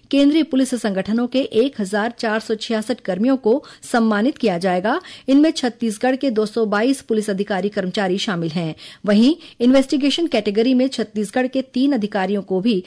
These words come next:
सम्मानित किया जाएगा। गौरतलब है कि इस पदक की घोषणा हर साल इकतीस अक्टूबर को सरदार वल्लभ भाई पटेल की जयंती के अवसर पर की जाती है। प्रादेशिक समाचार एकांश का समसामयिक विषयों पर आधारित कार्यक्रम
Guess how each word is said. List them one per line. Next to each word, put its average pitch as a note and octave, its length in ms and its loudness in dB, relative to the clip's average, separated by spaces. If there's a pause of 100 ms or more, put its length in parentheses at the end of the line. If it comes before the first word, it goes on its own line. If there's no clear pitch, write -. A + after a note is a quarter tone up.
(140)
सम्मानित G#3+ 500 0
किया F3 180 -2
जाएगा। E3 460 -2 (380)
गौरतलब G3+ 480 2
है A3+ 120 0
कि A3+ 100 -4
इस A3 80 -6
पदक A3+ 280 -2
की A#3 120 -4
घोषणा A#3+ 460 -2
हर A#3+ 160 0
साल A#3+ 320 -2
इकतीस A3+ 420 -4
अक्टूबर A3 380 -2
को B3 260 0 (200)
सरदार C4+ 380 0
वल्लभ C4 260 0
भाई B3 140 0
पटेल G#3+ 220 -6
की B3+ 300 0
जयंती G3 360 -2
के G3+ 120 -4
अवसर F#3+ 260 -2
पर F3+ 260 -4
की G3 220 -4
जाती D3+ 360 -4
है। C#3+ 320 -8 (600)
प्रादेशिक B3+ 500 0
समाचार E4 440 0
एकांश A3 420 -4
का A#3+ 260 -4
समसामयिक A#3 680 -4
विषयों A3 240 -4
पर A3 160 -2
आधारित G#3+ 380 -2
कार्यक्रम B3+ 480 -2